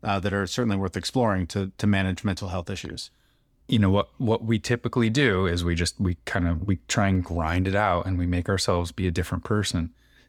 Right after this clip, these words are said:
Speaker 2: And that takes a long time. It's really hard. It's painful.
Speaker 1: Mm-hmm.
Speaker 2: But there's another way to do it. And, and Jen will, will, will share a lot about that. But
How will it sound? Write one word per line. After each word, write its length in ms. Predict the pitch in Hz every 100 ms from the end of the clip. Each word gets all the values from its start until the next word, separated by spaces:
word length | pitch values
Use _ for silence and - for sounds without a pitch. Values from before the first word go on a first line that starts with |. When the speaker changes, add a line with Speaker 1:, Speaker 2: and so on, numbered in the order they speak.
| -
Speaker 2:
And 420 | 87 85 85 85 - -
that 160 | 85
takes 240 | - 101 -
a 60 |
long 260 | 92 87 87
time. 380 | 98 85 90 92
It's 160 | -
really 160 | 90 85
hard. 400 | - 82 90 90
It's 100 | 78
painful. 640 | - 95 90 87 95 85 - -
Speaker 1:
Mm-hmm. 260 | 98 87 80 -
Speaker 2:
But 160 | 110
there's 160 | 123 113
another 340 | 104 95 95
way 160 | 92 90
to 100 | 85
do 260 | 80 104 95
it. 200 | 85 -
And, 380 | 95 87 82 -
and 220 | - 101 90
Jen 200 | 92 90
will, 280 | 82 85 -
will, 220 | 92 85
will 160 | 95
share 240 | - 95 87
a 60 |
lot 200 | 85 85
about 240 | 80 82 80
that. 180 | 82 -
But 160 | -